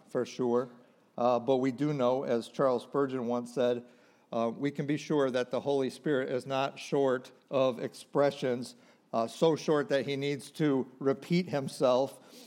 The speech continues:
Uh, the repetition cannot be merely to just fill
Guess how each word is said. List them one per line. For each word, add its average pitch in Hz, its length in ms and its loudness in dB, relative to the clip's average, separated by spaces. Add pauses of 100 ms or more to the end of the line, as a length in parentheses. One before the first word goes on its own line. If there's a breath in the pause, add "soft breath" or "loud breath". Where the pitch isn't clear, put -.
(120)
Uh, 131 260 2
the 131 100 -4
repetition 147 920 0
cannot 147 400 -2
be 143 160 0
merely 139 380 0
to - 120 -10
just 131 300 -6
fill 143 380 0